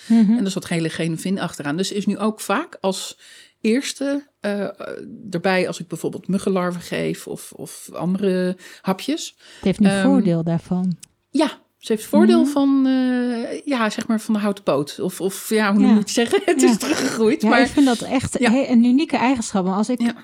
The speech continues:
Speaker 1: een stukje van mijn vinger of zo, eh, verlies, dan groeit dat niet terug.
Speaker 2: Nee.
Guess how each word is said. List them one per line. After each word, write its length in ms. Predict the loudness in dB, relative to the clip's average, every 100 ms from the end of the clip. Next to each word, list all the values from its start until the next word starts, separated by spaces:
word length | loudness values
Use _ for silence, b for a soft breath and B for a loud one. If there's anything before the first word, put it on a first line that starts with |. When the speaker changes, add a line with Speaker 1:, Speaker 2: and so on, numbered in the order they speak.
| B _
Speaker 1:
een 120 | -4
stukje 240 | -4 -6 0
van 120 | 2
mijn 220 | 4 2 -2
vinger 400 | -8 0 2 0
of 100 | -2
zo, 380 | -4 -4 -4 -4
eh, 280 | -6 -8 -10
verlies, 560 | -4 4 6 6 2 0
dan 200 | 0 0
groeit 300 | 0 0 0
dat 120 | 2
niet 220 | 2 2
terug. 540 | 0 0 0 -4 -12 -2
Speaker 2:
Nee. 320 | 0 0 -4